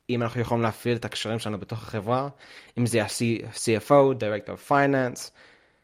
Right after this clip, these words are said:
איך אנחנו כבר בונים את זה מראש, אם זה hit list, להחליט מי בעצם עושה את הפניות, או אם זה אפילו לא להשתמש בפניות, זה נטו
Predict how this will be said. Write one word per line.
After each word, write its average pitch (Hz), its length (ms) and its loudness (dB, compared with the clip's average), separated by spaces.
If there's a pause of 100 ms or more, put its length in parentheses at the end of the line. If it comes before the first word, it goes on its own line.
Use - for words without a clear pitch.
(280)
איך 156 280 8
אנחנו 147 360 2
כבר 143 240 8
בונים 127 360 4
את 113 60 -4
זה 110 80 -2
מראש, 135 640 -4
אם 120 140 0
זה 104 120 -2
hit 143 240 0
list, 139 400 2
להחליט 110 380 -4
מי 123 220 4
בעצם 131 240 6
עושה 117 320 2
את 113 100 -6
הפניות, 139 480 -2 (400)
או 117 100 2
אם 120 80 2
זה 110 180 2
אפילו 156 300 4
לא 147 80 10
להשתמש 143 300 4
בפניות, 127 500 -2
זה 107 200 -10
נטו 117 560 -2